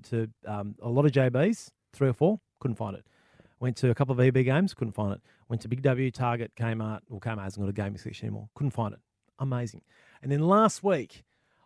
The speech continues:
I said to Missus Nutt,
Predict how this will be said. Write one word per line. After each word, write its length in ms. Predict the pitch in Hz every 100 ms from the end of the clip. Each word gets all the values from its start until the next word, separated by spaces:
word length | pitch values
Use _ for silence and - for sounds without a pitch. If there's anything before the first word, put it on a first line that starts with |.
| _
I 480 | 151 160 165 160 156 -
said 340 | - 190 185
to 460 | - 180 170 160 156 -
Missus 360 | 165 175 - 135
Nutt, 500 | 170 151 143 - -